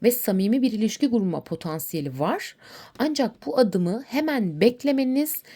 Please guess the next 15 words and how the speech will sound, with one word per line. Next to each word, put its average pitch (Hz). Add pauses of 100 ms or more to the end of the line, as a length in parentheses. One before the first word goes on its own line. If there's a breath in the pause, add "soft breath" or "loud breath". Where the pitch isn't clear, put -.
(240 loud breath)
doğru 185
değil. - (760)
Yani 175
bu 285
duruma 190 (720)
adım 220
adım 196
ilerlemeniz 151
gerekebilir. - (320 loud breath)
Bu 220
kişi -
sana 247
adım 202
adım 190
gelebilir. 151